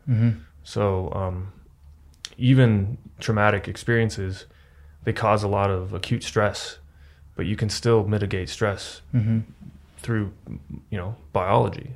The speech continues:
Speaker 2: uh,
Speaker 1: Mm-hmm.
Speaker 2: obviously.
Speaker 1: Definitely.
Speaker 2: 'Cause that's where it manifests. It's always manifesting in your body.
Speaker 1: Mm-hmm.
Speaker 2: So, um, yeah, that's kind of what I was learning. And then I learned about, obviously, the hormone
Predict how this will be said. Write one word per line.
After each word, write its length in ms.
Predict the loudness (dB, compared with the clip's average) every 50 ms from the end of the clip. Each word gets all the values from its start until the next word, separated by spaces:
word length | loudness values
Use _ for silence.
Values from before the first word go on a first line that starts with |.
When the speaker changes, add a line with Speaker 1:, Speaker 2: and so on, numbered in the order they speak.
| -2 2
Speaker 2:
uh, 60 | 4
Speaker 1:
Mm-hmm. 160 | 4 4 4
Speaker 2:
obviously. 340 | 2 2 -2 -6 -10 -12 -16 -18 -20 -20 -20 -20 -20 -4
Speaker 1:
Definitely. 460 | 0 0 0 0 0 -2 -2 -2 -4 -6 -12 -20 -20 -20 -20 -20 -20 -20 -10
Speaker 2:
'Cause 100 | -6 2
that's 220 | 6 6 6 6 6
where 100 | 4 4
it 60 | 4
manifests. 600 | 4 4 4 4 2 0 -4 -8 -8 -10 -14 -14 -14
It's 140 | -6 -2
always 200 | 0 2 2 2
manifesting 600 | 0 -2 -2 -4 -4 -6 -8 -10 -10 -10 -10 -8
in 60 | -8 -8
your 100 | -6 -6
body. 400 | -4 -4 -4 -4 -6 -10 -6 -2
Speaker 1:
Mm-hmm. 280 | -2 2 2 2 2 2 -2 -6 -18 -20 -20 -20 -20 -20 _ _ -20 _ _ _ _ _ _ _ _ -20 -20 -20 -20 -20 -20 -20 -20
Speaker 2:
So, 380 | -8 -2 0 2 2 2 -2 -4 -8 -12 -16 -12 -10 -8
um, 380 | -6 -4 -4 -4 -4 -6 -6 -8 -10 -12 -12 -14 -14 -18 -20 -20 -20 -20 _ _ 0
yeah, 240 | 2 2 2 2 0 2
that's 160 | 4 4 4
kind 180 | 6 6 8 8
of 60 | 8
what 120 | 8 8 8
I 80 | 8
was 160 | 8 6 4 4
learning. 360 | 6 6 8 6 6 6 4
And 100 | 4 4
then 80 | 6 6
I 60 | 4
learned 300 | 6 6 6 6 6 4
about, 440 | 4 4 4 4 4 2 0 -2 -4 -2
obviously, 380 | -2 -2 0 -2 -4 -4 -4 -4
the 120 | -4 -4
hormone 640 | -2 0 0 2 2 0 0 0 -2 -2 -4 -6